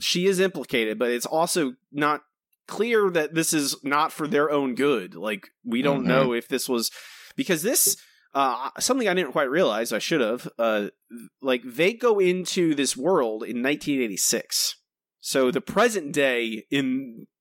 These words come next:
Speaker 1: where Lucy is, who's the daughter of the Black Hammer,
Speaker 2: Mm-hmm.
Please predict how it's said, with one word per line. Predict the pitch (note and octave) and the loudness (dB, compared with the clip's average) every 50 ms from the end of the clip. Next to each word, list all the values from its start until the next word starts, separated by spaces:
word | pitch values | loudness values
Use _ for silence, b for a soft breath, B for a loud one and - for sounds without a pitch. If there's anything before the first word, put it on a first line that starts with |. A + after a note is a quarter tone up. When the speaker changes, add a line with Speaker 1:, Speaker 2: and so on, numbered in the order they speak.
| _ _ - - _ _ _ _ | _ _ -20 -20 _ _ _ _
Speaker 1:
where | D#3+ D3+ C3+ B2+ C3+ C#3+ D3 C3+ B2 A#2+ A#2+ A#2 | -16 -14 -4 0 2 4 4 4 4 2 0 -2
Lucy | A2+ D#3+ G#3 B3+ - - C#3+ B2+ G#2 F#2 | -2 0 0 0 0 0 -2 -2 -4 -4
is, | F2 F2+ G2+ A2 - - - - _ _ _ _ _ _ | -10 -6 -4 -2 -2 -2 -4 -6 _ _ _ _ _ _
who's | - A#2+ A2 | -6 -4 -2
the | A2+ A#2 | -2 -4
daughter | A#2+ C#3 C#3 D3+ D#3+ D3 C#3 C3+ | 0 2 4 4 6 4 4 2
of | C3 | 2
the | A#2+ B2+ | 0 0
Black | A2+ B2 B2 A#2 - - | 0 2 0 0 2 2
Hammer, | E3 D#3+ B2+ G#2+ G2 G2+ - - _ _ _ _ _ _ _ _ - | 2 2 2 0 -4 -6 -10 -14 _ _ _ _ _ _ _ _ -4
Speaker 2:
Mm-hmm. | F2 D#2+ D2+ D2+ C#2+ C#2 | -4 -2 -2 -2 -2 -4